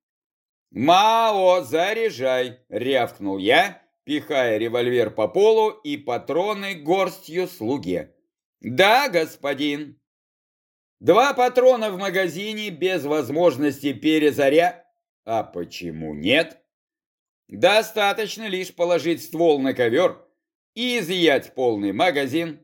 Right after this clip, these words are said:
отщелкнуть одной рукой пустой, сунуть мальчишке в руку оружие и затем самостоятельно щелкнуть полную обойму. Хоп! Я снова в деле и не опустив щита. «Наверняка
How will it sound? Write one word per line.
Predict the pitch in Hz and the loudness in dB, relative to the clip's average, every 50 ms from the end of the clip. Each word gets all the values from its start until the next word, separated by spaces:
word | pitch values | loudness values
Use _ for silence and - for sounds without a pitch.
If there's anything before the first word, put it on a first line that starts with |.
| _ _ | _ _
отщелкнуть | - 180 180 - - - - 214 208 202 185 - 151 147 139 - 151 | 0 0 0 0 -2 -6 -6 -4 -2 -2 -4 -4 -4 -4 -4 -2 -2
одной | 139 127 117 127 113 107 | -4 -4 -4 -4 -2 -2
рукой | 107 104 - 113 101 98 92 | -2 -2 -2 0 -2 -2 0
пустой, | - 208 214 175 - - - 180 180 180 170 156 - - _ _ _ _ | 0 0 0 0 -2 -2 0 2 2 2 2 -2 -6 -12 _ _ _ _
сунуть | _ - - 233 269 262 240 214 180 - - | _ -6 -2 2 2 2 2 2 -4 -6 -2
мальчишке | 160 170 170 151 - 175 160 135 - 135 143 | 0 0 0 0 -2 -4 -4 -4 -2 -4 -4
в | 131 | -2
руку | 135 147 135 117 120 139 | 0 -2 -2 -2 0 2
оружие | 143 160 180 233 294 294 247 220 247 247 240 220 - _ _ _ _ | 2 4 4 4 2 0 0 0 0 0 0 -4 -8 _ _ _ _
и | 110 117 113 | -12 -10 -6
затем | 98 120 113 110 - 123 117 107 98 | -4 -4 -4 -4 -4 -4 -4 -4 -4
самостоятельно | - - 190 202 185 180 160 135 - - 135 123 127 147 180 220 226 233 254 247 247 247 240 233 - _ _ _ _ | -6 -4 -4 -2 0 0 -2 -2 0 2 4 4 6 4 4 2 2 -2 -6 -6 -4 -6 -8 -8 -10 _ _ _ _
щелкнуть | - - - - - - 123 120 - 156 165 170 - _ | -16 -10 -4 0 0 0 0 -2 -4 -6 -6 -6 -8 _
полную | - 107 101 104 104 113 120 123 127 - - 139 | -2 0 0 0 0 -2 -2 -4 -4 -2 2 2
обойму. | 139 131 110 127 196 247 247 202 151 135 135 - - _ _ _ | 2 2 2 4 4 4 4 4 0 -4 -4 -6 -6 _ _ _
Хоп! | _ - - 247 302 - - - - _ _ _ _ _ _ _ _ _ _ | _ 2 4 4 4 4 -2 -10 -20 _ _ _ _ _ _ _ _ _ _
Я | - 104 123 165 190 180 139 | -14 -6 -4 0 2 2 0
снова | - - - 123 131 127 110 208 202 - | 0 -6 -8 -4 -2 0 2 2 0 0
в | 170 | -2
деле | 165 202 269 302 285 262 254 247 240 247 _ _ | -4 -2 -2 0 2 2 0 0 -2 -8 _ _
и | 226 240 277 262 - _ | -6 -6 -6 -6 -8 _
не | - 131 139 139 | -8 -4 -2 -2
опустив | 123 - - 117 113 - - 156 180 170 175 - _ _ _ | -2 -2 -4 -6 -8 -6 -4 -4 -4 -4 -6 -10 _ _ _
щита. | - - 120 107 - 87 78 - - _ _ _ _ _ _ _ _ _ _ _ _ _ _ _ _ _ _ _ _ _ _ _ _ _ _ _ _ _ _ - | -12 -8 -8 -6 -6 -8 -10 -10 -16 _ _ _ _ _ _ _ _ _ _ _ _ _ _ _ _ _ _ _ _ _ _ _ _ _ _ _ _ _ _ -4
«Наверняка | 151 190 226 233 233 240 240 226 226 226 240 233 - - 151 123 110 107 107 - | 0 2 2 4 4 4 4 4 2 0 -4 -6 -4 -2 -2 -2 -2 -4 -6 -14